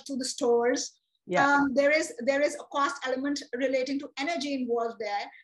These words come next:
Speaker 1: And of course,
Speaker 2: Yeah.
Speaker 1: to run offices and warehouses and, uh, retail shops, you need
Speaker 2: Mm.
Speaker 1: it. You need that.
Speaker 2: That's so very true. My, my, my, my, my little sh-, local shop, the family that run it are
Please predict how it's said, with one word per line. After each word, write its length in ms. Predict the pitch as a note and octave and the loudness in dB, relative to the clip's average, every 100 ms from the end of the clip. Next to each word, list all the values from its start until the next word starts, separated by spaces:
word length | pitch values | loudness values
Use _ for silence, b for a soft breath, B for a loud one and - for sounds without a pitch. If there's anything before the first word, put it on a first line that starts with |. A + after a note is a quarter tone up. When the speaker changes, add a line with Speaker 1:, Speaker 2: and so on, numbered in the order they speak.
| _ | _
Speaker 1:
And 80 | C#4+ | -2
of 100 | C#4+ | 2
course, 200 | D4+ D4 | 2 2
Speaker 2:
Yeah. 80 | C#4 | 2
Speaker 1:
to 40 | B3+ | 0
run 180 | C4+ C4 | -2 0
offices 480 | C4 D4 F4 E4 D4+ | 0 0 0 0 0
and 180 | C4 A3+ | 0 2
warehouses 800 | C4 C#4+ D4 C#4+ C#4+ C#4+ D4 C4 - | 2 2 2 2 2 2 2 2 -2
and, 280 | B3+ C4 B3+ b b _ - | -2 -2 -4 b b _ 0
uh, 240 | C4 B3+ A#3+ | 2 4 2
retail 400 | C4 D#4 D#4 C#4+ | 2 2 2 2
shops, 560 | - E4+ G4+ - - | 2 2 2 0 -4
you 240 | B3 B3+ C#4+ | -2 0 2
need 300 | B3+ C4+ G#3 | 6 6 8
Speaker 2:
Mm. 320 | F#3+ F3 E3 E3 | 6 4 2 -2
Speaker 1:
it. 360 | - - A3+ | -8 -12 -6
You 80 | C4 | 0
need 340 | B3+ C#4+ F4 C4 | 2 2 0 -2
that. 140 | B3 | 2
Speaker 2:
That's 200 | A#3+ A#3+ | 2 2
so 220 | - C#4 | 4 6
very 180 | B3 B3 | 6 4
true. 200 | A#3 B3+ | 4 4
My, 180 | A3 G#3+ | 6 4
my, 240 | F#3+ A#3 A3 | 4 2 2
my, 260 | F#3+ A3 A3 | 2 0 0
my, 180 | G#3+ G#3+ G#3+ F#3 | -2 -2 -2 -6
my 140 | A3+ A#3+ | -4 -2
little 240 | A#3+ B3 | -2 -2
sh-, 160 | A#3+ G3 | -6 -2
local 380 | A3+ A3+ - A3 | 0 0 -2 -10
shop, 480 | - - D#3+ - - | -2 2 2 -2 -12
the 80 | G3+ | -2
family 340 | G#3 G3+ G3 | 0 0 -2
that 140 | G3 F#3 | -6 0
run 180 | F#3+ | 0
it 100 | F3 C#3+ | 0 -4
are 120 | E3 | -2